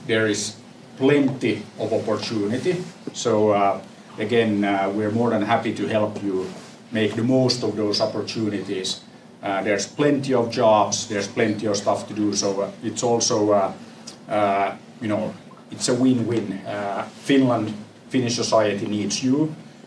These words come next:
and we hope that, uh, you can make Finland your home. So, uh, again, uh, uh, super happy to see all of you here. And one thing that you should also tell your friends that, you know,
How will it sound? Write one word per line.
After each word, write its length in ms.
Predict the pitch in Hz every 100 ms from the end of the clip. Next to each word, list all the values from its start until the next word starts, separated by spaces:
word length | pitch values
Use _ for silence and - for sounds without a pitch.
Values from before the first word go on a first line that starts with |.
| -
and 180 | 110 107
we 80 | 110
hope 340 | 110 120 107
that, 320 | - 110 - 117
uh, 280 | 110 104 98
you 160 | 110
can 180 | 107 104
make 220 | 104 101
Finland 400 | 107 113 101 101
your 180 | 101 98
home. 360 | 98 113 123 165
So, 320 | - 123 107
uh, 200 | 107 101 101
again, 440 | 110 120 113 104
uh, 260 | 101 98 - - - - -
uh, 380 | 113 104 101 95 95
super 340 | - 131 127
happy 240 | - - 113
to 160 | -
see 240 | 110 117 107
all 180 | 110 104
of 140 | 104
you 140 | 101
here. 360 | 95 107 123 - - - - -
And 400 | 120 120 117 110 - - -
one 260 | 123 131 127
thing 240 | - 113
that 280 | 110 104 - -
you 160 | 120
should 200 | 110 123
also 380 | 117 117 110 104
tell 300 | 104 107 101
your 160 | 104 101
friends 560 | 107 117 107 95 -
that, 340 | - - - -
you 100 | 104
know, 200 | 95